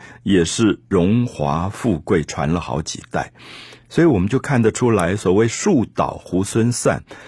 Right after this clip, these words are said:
是说这个老太太看她好像事情都不管了，可是其实她真的是一棵大树。如果这棵树不在了，树上所住的这些猴子、猢狲，不可能不散。所以其实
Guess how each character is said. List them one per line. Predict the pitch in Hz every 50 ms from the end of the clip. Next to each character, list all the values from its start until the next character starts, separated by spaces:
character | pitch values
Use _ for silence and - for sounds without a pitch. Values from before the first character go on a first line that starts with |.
| - - _
是 | - - 143
说 | 160 165 160
这 | 160 - - 220
个 | 180 139
老 | 113 95 73 64
太 | 65 - 135 127
太 | 104 - 95 76 67 - - - - - _ -
看 | - 190 165
她 | 175 160
好 | 147 - 208
像 | 175 104 104 110
事 | - - 127 113
情 | - 98 90
都 | 92 98
不 | 80 - 98
管 | 76 - 82 67 - -
了， | - - - - - - - - - - - - -
可 | - 110
是 | 95 - 120 107 -
其 | - - 107 117
实 | 113 - 104
她 | - 104 98
真 | 90 - 107 98
的 | 90 87
是 | - - 90
一 | 80
棵 | - - 92 82
大 | - - - - -
树。 | - - - 80 - - - - - - - -
如 | 117 147 202
果 | 185 135 104 90
这 | - 127 117 107
棵 | - - 117 113
树 | 110 - - - 196 131
不 | - - 92
在 | 80 - 101 85 71 62
了， | - - - - - - - - - - _ _
树 | - - 226 202 143
上 | 113 - - 139 120 104
所 | 95 - - 85 78 78
住 | - - 156 135 110
的 | - 92 78
这 | - - 95
些 | 87 98 92
猴 | - - - 64 80 107 123
子、 | - - - - _
猢 | - - 90 95 107
狲， | - - 131 120 117 123 127 - - - - - - _ _ _ _ _ _ _ _ _ _ _ _
不 | 214 220
可 | - - 101
能 | 85 76 76 73
不 | 73 - 95
散。 | 95 - - 135 90 69 _ _ _ - - - - - - - - - - -
所 | - 151
以 | 156 156
其 | 156 - - 139
实 | 135 - -